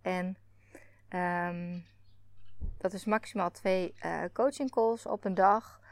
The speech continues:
En, eh, één dag in de week sowieso om te creëren en aan mijn business te werken. En, ehm, mijn agenda is in die zin redelijk leeg. Alleen waar het niet leeg is,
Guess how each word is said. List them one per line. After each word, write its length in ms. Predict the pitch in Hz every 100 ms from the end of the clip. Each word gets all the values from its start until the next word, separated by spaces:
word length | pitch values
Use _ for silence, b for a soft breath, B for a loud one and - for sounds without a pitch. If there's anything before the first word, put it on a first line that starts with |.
| B B B
En, 260 | - 202 - -
eh, 340 | - 190 185 180
één 340 | - - 233
dag 160 | 226 196
in 120 | 190
de 80 | 180
week 220 | 180 180
sowieso 440 | 190 180 175 175
om 140 | 180 175
te 120 | -
creëren 440 | - 180 175 175
en 160 | 165 -
aan 120 | 175
mijn 120 | 180
business 380 | 160 - - -
te 100 | -
werken. 480 | - 160 - - 170 - B B B B B B _ -
En, 400 | 247 233 220 - -
ehm, 600 | 214 202 196 196 190 190 - _ _ - - - - - - _ - - - _ - - - - - - _
mijn 340 | - 214 240 262
agenda 680 | 202 - 269 254 165 180 -
is 200 | 202 202
in 140 | 202
die 140 | 196 226
zin 340 | 214 180 170
redelijk 680 | 175 220 262 320 208 175 165
leeg. 600 | 170 196 208 202 247 - -
Alleen 500 | 226 226 233 233 - b b b b -
waar 260 | 208 233
het 220 | 226 - -
niet 460 | 175 165 208 349
leeg 400 | 269 185 170 175
is, 520 | - 160 208 - -